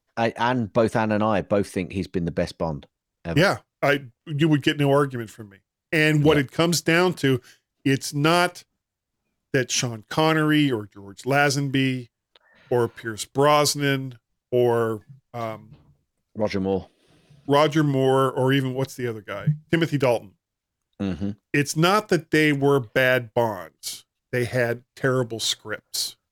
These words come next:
Speaker 2: And the Bond films had become so formulaic over time,
Speaker 1: Yeah.
Speaker 2: especially during Roger Moore's later Bond
Speaker 1: Yeah.
Speaker 2: films,
Speaker 1: Yeah, yeah.
Speaker 2: that they just weren't that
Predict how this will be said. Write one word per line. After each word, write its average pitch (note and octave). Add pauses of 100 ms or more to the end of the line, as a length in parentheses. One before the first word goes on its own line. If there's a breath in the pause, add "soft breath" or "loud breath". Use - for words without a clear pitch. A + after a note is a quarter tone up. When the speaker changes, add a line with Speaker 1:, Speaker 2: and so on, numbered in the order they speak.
(760)
Speaker 2:
And A#2+
the B2+
Bond D#3+
films C3+
had B2
become B2
so E3
formulaic C#3+
over A2
time, B2+
Speaker 1:
Yeah. G#2
Speaker 2:
especially D3
during B2+ (1040)
Roger C3
Moore's B2+ (540)
later B2+ (540)
Bond B2 (100)
Speaker 1:
Yeah. E2+
Speaker 2:
films, - (320)
Speaker 1:
Yeah, - (200)
yeah. - (500)
Speaker 2:
that C3 (220)
they B2+
just -
weren't B2
that A2+